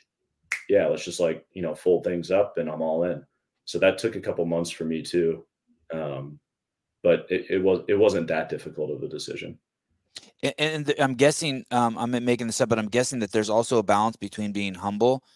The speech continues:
Speaker 2: but you also gotta be really confident. 'Cause if you're not confident, like, you stepped into a corral with a bunch of fucking stallions, right?
Speaker 1: Yeah.
Speaker 2: And everyone's, like, bucking and kicking, and, like, that's the, you, you can't take that away from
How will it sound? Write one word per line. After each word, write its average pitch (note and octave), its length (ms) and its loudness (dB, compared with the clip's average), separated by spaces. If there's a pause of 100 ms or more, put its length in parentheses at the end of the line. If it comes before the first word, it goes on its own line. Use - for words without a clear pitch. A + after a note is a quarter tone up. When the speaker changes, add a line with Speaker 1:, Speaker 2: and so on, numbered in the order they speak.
(160)
Speaker 2:
but F#2 140 -8
you G#2+ 80 4
also A2+ 260 4
gotta G2 220 4
be F#2+ 120 -2
really F#2 240 0
confident. F2 500 -4 (320)
'Cause G2+ 120 -2
if G#2+ 80 -4
you're C3+ 120 0
not D3+ 200 4
confident, B2 460 4 (160)
like, G#2 200 -2
you A2+ 120 -4
stepped A2+ 300 2
into G#2+ 320 2
a E2+ 60 -2
corral G#2 480 4
with F2+ 140 -2
a F#2 60 -12
bunch F#2+ 200 -4
of F2+ 80 -10
fucking F#2 500 -4
stallions, F#2 760 -2
right? F#2 300 -2 (340)
Speaker 1:
Yeah. E2+ 360 6
Speaker 2:
And F#2+ 120 -6
everyone's, G2 420 0
like, F#2 160 2
bucking F#2 340 2
and F2+ 140 -6
kicking, F#2+ 320 -2
and, F#2 120 -4
like, E2+ 180 -2
that's F#2+ 220 0
the, - 120 -10
you, G2+ 220 -10
you G#2+ 140 -12
can't B2 240 0
take G#2 200 -2
that F#2+ 160 4
away F#2+ 320 4
from F#2+ 540 0